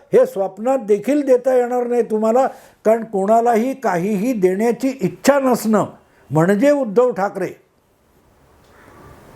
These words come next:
त्यामुळे ज्यांना कोणाला दिलं हा तुमचा दावा आहे, मग ते एकनाथ शिंदे असतील किंवा आणखीन कोणी असतील, शिवसेनेतून बाहेर पडलेले, तुमचं नेतृत्व झिडकारणारे,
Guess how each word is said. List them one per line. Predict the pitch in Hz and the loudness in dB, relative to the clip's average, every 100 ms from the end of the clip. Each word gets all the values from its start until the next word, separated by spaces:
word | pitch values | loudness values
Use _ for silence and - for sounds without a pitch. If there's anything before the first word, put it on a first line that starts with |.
| - 147 | 0 4
त्यामुळे | 202 262 254 | 4 4 4
ज्यांना | 151 165 220 277 | 2 4 4 4
कोणाला | 254 262 269 262 | 4 2 0 -2
दिलं | 214 247 | -2 0
हा | 233 240 | 0 0
तुमचा | 247 233 240 233 | -4 -4 0 2
दावा | 202 208 | 2 2
आहे, | 254 220 - - | -2 -4 -14 -10
मग | 202 240 | -2 -2
ते | 240 | -2
एकनाथ | 214 214 240 254 - | -2 -4 -2 -2 -2
शिंदे | 226 240 247 | -6 0 0
असतील | 233 - 240 214 - - - | 0 -4 -6 -6 -10 -18 0
किंवा | 220 | 0
आणखीन | 196 175 233 262 | 2 -2 -6 -4
कोणी | 233 247 254 | 0 0 2
असतील, | 233 - 208 147 - _ _ _ _ _ _ - | -2 -2 -2 -2 -8 _ _ _ _ _ _ 0
शिवसेनेतून | 208 220 196 233 240 220 226 214 | 4 4 4 4 4 2 2 2
बाहेर | 175 220 | 2 2
पडलेले, | 208 214 214 214 214 190 - - - | 0 2 2 4 2 0 -8 -8 -2
तुमचं | 196 196 226 214 | -2 2 0 0
नेतृत्व | 208 208 214 226 | -2 0 0 2
झिडकारणारे, | 214 143 175 180 220 214 208 202 | 2 2 0 2 2 2 -2 -2